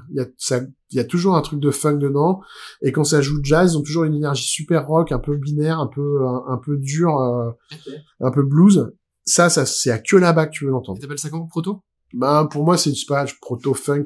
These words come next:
Speaker 1: euh, proto-new, enfin, je sais pas, c'est New Orleans, quoi. Ça, et puis ce rapport à la musique populaire, c'est-à-dire que le, les, le, les gens, euh, les gens, en général, ils sont imprégnés de, de, de cette musique,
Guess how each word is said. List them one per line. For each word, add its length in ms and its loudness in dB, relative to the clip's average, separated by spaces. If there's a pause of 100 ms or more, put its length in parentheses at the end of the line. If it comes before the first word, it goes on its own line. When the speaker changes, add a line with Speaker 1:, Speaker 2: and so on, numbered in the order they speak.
Speaker 1:
euh, 140 -4
proto-new, 520 -2
enfin, 160 -6
je 160 -6 (100)
sais 280 -8
pas, 160 0
c'est 180 -2
New 180 2
Orleans, 220 2 (100)
quoi. 240 -6 (600)
Ça, 320 -4
et 100 -4
puis 160 -8
ce 160 2
rapport 380 2
à 60 0
la 40 2
musique 220 -4
populaire, 520 -4 (920)
c'est-à-dire 200 -4
que 100 -10
le, 160 0
les, 320 -2
le, 260 -6
les 200 -4
gens, 500 2 (200)
euh, 480 -2
les 340 6
gens, 520 0 (220)
en 120 4
général, 520 2
ils 80 -4
sont 280 -2
imprégnés 540 -4
de, 340 -2
de, 460 -4
de 120 -6
cette 240 -10
musique, 360 -8